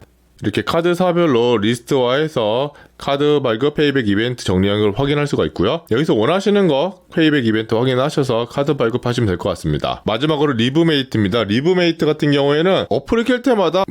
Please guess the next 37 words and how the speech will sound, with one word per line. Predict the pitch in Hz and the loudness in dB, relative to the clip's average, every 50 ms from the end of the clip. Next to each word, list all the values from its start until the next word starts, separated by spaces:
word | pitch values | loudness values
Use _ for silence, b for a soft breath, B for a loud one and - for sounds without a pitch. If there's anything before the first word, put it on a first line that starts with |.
| - - _ | -8 -12 _
마이 | - 202 98 110 139 175 180 | -6 -4 -2 0 0 0 0
데이터 | 180 185 180 170 175 170 135 | 0 0 0 0 0 0 2
연동하라고 | 120 127 131 143 143 143 156 175 185 185 170 143 139 143 | 2 2 2 0 0 2 2 2 2 0 0 0 0 -2
계속 | 139 - - 117 127 120 | 0 0 0 0 0 0
알림창 | 85 85 101 123 135 131 - 127 123 | 0 0 0 0 0 0 -2 -2 -2
뜨는 | - 165 170 180 170 | 0 0 2 2 2
것도 | 170 165 - 135 | 0 0 -2 -2
별로고, | - - 107 104 104 101 98 123 147 143 107 - - - | -2 0 0 2 2 0 2 0 0 0 0 -2 -4 -2
페이백을 | - 214 208 220 220 208 202 196 185 | 0 0 2 2 2 2 2 2 0
주는 | 165 - 120 123 117 | 0 0 0 0 -2
카드도 | - - 185 185 196 180 170 | -2 -2 -2 0 0 0 0
별로 | - - 120 123 101 | 0 0 0 0 0
없기 | 90 87 - 110 | 0 -2 -4 -4
때문에 | 104 - 107 98 101 120 143 135 104 - | -4 -4 -4 -2 0 0 0 -2 -2 -2
그렇게 | - 104 104 - | -4 -4 -2 -4
추천을 | 110 - 151 151 - 185 175 170 160 139 | -4 -4 -2 0 0 2 2 2 0 0
드리진 | 127 117 123 123 123 120 | 0 -2 -2 -2 -2 -2
않고 | 95 78 87 104 - 135 | -2 -2 -4 -2 0 0
있고, | 117 92 - - 123 123 104 87 B B B B B | -2 0 0 0 0 0 0 0 B B B B B
가끔씩 | - - 113 - - 185 185 190 - - 151 151 156 156 | -12 -10 -10 -4 -4 -4 -4 -2 -2 0 0 0 0 -2
페이백 | - 208 196 190 190 196 185 - | 0 2 2 2 2 0 -2 -2
금액이 | - - 117 120 120 113 120 | -2 -2 0 0 0 0 0
상당히 | 120 147 143 139 143 139 139 135 | 0 0 0 0 0 -2 -2 -2
클 | - 196 202 | -2 -4 -2
때가 | - 220 196 185 127 | 0 0 0 0 0
있어서 | - - 104 104 104 | 0 -2 -2 -2 -2
아직 | 85 92 95 | -2 -2 -2
못 | 92 95 98 - | -2 -2 -2 -2
빼고 | - 139 127 113 | -2 0 0 0
있습니다. | 87 - - 87 80 73 - 76 73 76 - | 0 0 -2 -2 -2 0 0 -2 -2 -2 -2
그래서 | 85 87 85 - 135 139 131 - | -2 -2 0 0 -2 -2 -2 -2
이거 | 107 110 120 131 147 139 | 0 0 2 2 2 2
이벤트 | 117 107 110 131 127 123 - | 0 0 -2 -2 -2 -2 -2
확인하는 | 139 131 139 147 147 143 127 107 | -2 0 0 0 -2 0 0 0
방법은 | 107 101 92 107 117 117 113 98 98 117 139 143 143 - | 0 0 0 0 0 0 0 2 2 2 0 -2 -2 0
오른쪽 | 120 135 151 180 175 180 165 - | 0 2 2 2 2 0 -2 0
상단에 | - 202 208 196 202 185 170 180 202 226 240 240 | 0 0 0 2 2 2 2 2 0 0 0 -2